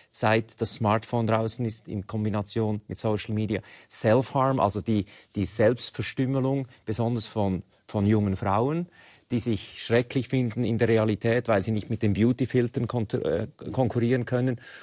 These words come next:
Und, und dann die Selbstmorde. Ist alles um einen Faktor zwei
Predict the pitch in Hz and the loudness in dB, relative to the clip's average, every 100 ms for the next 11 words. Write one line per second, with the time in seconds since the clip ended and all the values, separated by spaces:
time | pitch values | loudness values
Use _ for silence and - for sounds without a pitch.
0 | - - 120 110 - 110 131 139 143 156 | -4 0 2 0 -2 0 0 0 2 4
1 | 135 - 113 95 92 - - 156 202 185 | 2 0 0 0 0 -2 2 4 2 2
2 | 131 120 110 120 113 - 110 - - 110 | -2 -2 0 -2 -2 0 0 0 -4 -2
3 | 107 147 | 0 -2